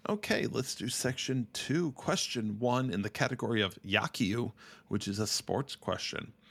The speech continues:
The Yomiuri Giants are the winningest team in the Nippon League, the highest level league in what sport in Japan?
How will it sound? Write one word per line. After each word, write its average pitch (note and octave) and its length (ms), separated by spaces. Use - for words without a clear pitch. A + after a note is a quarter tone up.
The G2+ 160
Yomiuri D#3+ 800
Giants A#2+ 600
are G#2 80
the G2+ 120
winningest D3+ 720
team D#3 340
in A2 100
the G#2 100
Nippon G2+ 640
League, D#2+ 400
the F#2+ 100
highest B2 500
level A#2+ 300
league B2 320
in G#2 240
what A2+ 260
sport - 560
in A2 160
Japan? A2+ 540